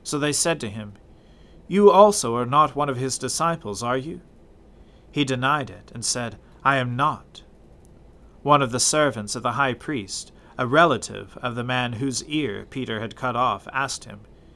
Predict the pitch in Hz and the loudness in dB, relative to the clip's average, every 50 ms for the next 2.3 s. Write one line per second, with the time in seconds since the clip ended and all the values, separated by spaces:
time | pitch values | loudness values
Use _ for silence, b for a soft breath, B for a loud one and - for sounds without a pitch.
0 | B B B B B B B B - 147 156 175 196 196 190 196 196 196 - - | B B B B B B B B -6 -4 0 2 2 4 6 4 4 4 2 2
1 | - 202 202 196 190 185 185 175 180 170 151 185 190 196 196 185 117 110 104 104 | 4 4 6 6 4 2 0 0 -2 0 4 4 6 6 4 2 -2 -6 -8 -8
2 | 107 - - - 98 98 | -10 -10 -12 -16 -18 -18